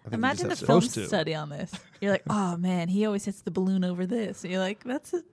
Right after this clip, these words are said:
Speaker 2: intense."
Speaker 3: Choosing when to hit the balloon. You
Speaker 2: Yeah.
Speaker 3: wait till it gets to the bottom. You know, there's, there's a lot of different strategies in this, but
Speaker 2: Yep.
Speaker 3: it, it seems very interesting. Uh, I saw this, uh, a couple weeks ago and, and thought it was,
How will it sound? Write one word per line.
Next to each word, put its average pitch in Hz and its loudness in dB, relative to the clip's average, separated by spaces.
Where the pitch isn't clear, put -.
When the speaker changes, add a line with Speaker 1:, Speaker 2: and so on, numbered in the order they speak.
Speaker 2:
intense." 269 -8
Speaker 3:
Choosing 160 4
when 156 4
to 160 8
hit 165 6
the 160 4
balloon. 160 2
You 117 -4
Speaker 2:
Yeah. 117 0
Speaker 3:
wait 156 6
till 175 6
it 156 4
gets 151 2
to 160 -4
the 160 2
bottom. 160 6
You 127 0
know, 113 -2
there's, 196 -4
there's 240 -14
a - -8
lot 120 0
of 147 -6
different 170 0
strategies 175 2
in 135 -2
this, 139 0
but 135 2
Speaker 2:
Yep. - -6
Speaker 3:
it, 147 -2
it 143 -4
seems 175 2
very 156 4
interesting. 139 -2
Uh, 113 -2
I 143 -6
saw 131 2
this, 127 -2
uh, 117 -4
a - -10
couple 123 -4
weeks 127 -6
ago 117 -2
and, 110 -8
and 127 -10
thought 117 -4
it 110 -4
was, 113 -6